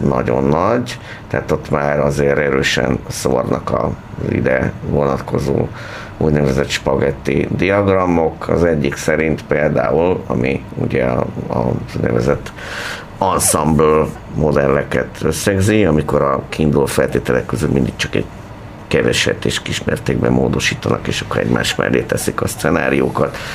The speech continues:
Ez alapján kinézhet esetleg, hogy, hogy valamennyit enyhül majd a nagy meleg jövő csütörtökre.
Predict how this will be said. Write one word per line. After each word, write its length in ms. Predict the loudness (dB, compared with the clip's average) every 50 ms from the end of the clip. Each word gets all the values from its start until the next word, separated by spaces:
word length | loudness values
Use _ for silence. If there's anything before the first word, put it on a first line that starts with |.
| -10 -10 -6 -2
Ez 240 | 0 0 2 2 4
alapján 500 | 4 2 2 0 0 0 0 0 -2 -2
kinézhet 760 | 0 0 2 2 2 0 -2 -2 -4 -4 -4 -4 -4 -4
esetleg, 600 | -4 -2 0 0 0 0 0 0 0 0 0 -2 -4 -6
hogy, 540 | -8 -4 -2 -2 0 0 -2 -2 -4 -6 -6 -2
hogy 260 | -2 0 0 0 -2 -4 -8 -6 -4
valamennyit 600 | -2 0 0 0 0 0 0 0 -2 -2 -2 -2
enyhül 380 | -2 0 0 0 2 2 2
majd 300 | 2 2 0 0 0 0
a 40 | 0
nagy 280 | 2 2 2 0 0 0
meleg 440 | 0 2 2 2 2 0 -2 -4 -12 -14 -16 -16 -16 -14 -14 -14 -14 -14 -14 -14 -14 -12 -4 -2
jövő 360 | 0 2 4 4 2 2 0
csütörtökre. 1000 | 0 0 -2 -2 0 2 0 0 0 0 -2 -2 -2 0 0 2 2 4 2 0